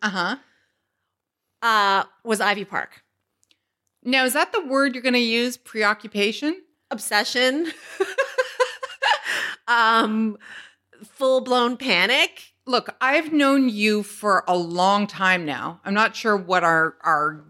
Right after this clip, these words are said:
Speaker 1: date count is at. I think we're rounding the corner on, like, fifteen,
Speaker 2: Fifteen.
Speaker 1: sixteen years.
Speaker 2: Yeah.
Speaker 1: And, uh, you know, you want people in your life to keep surprising you and everything, but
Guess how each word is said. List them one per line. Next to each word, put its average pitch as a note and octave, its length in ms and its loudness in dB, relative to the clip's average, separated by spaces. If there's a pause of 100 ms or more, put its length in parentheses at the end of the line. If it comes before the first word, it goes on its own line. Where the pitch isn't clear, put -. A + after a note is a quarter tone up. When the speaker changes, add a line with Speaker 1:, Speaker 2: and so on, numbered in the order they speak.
(300)
Speaker 1:
date F#3 300 -2
count A3 360 0
is A3+ 140 -8
at. C4 260 2 (520)
I A3 80 0
think A3 160 2
we're G#3 100 0
rounding F3+ 460 0
the E3+ 80 -4
corner F3 400 2
on, D#3+ 200 4
like, D3+ 220 -2 (120)
fifteen, G#3 720 0
Speaker 2:
Fifteen. G#3+ 60 -2
Speaker 1:
sixteen G#3 500 -6
years. A3 320 -6
Speaker 2:
Yeah. F#3+ 200 0 (840)
Speaker 1:
And, B3 260 0 (280)
uh, D3+ 200 -6
you G#3+ 520 -2
know, G#3 180 0
you F#3 180 0
want G#3 280 0
people A3 260 -4
in A3+ 100 2
your F#3+ 140 2
life F3 280 0
to - 60 -14
keep F#3+ 240 -8
surprising F3 560 -2
you A3+ 80 0
and A#3 100 0
everything, B3+ 640 0
but G3+ 260 0